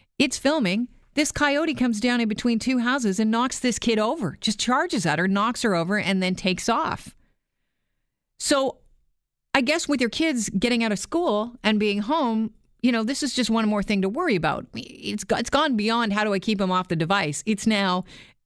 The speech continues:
is there a problem with coyotes that I should be worried about? So we've reached out to the experts.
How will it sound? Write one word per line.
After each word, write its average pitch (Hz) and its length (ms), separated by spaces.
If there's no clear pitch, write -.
is 233 140
there 240 140
a 226 40
problem 208 320
with 185 120
coyotes 180 480
that 170 120
I 170 120
should 165 160
be 170 100
worried 175 260
about? 147 220
So 226 140
we've 294 240
reached 254 260
out 190 140
to 185 100
the 170 140
experts. 220 420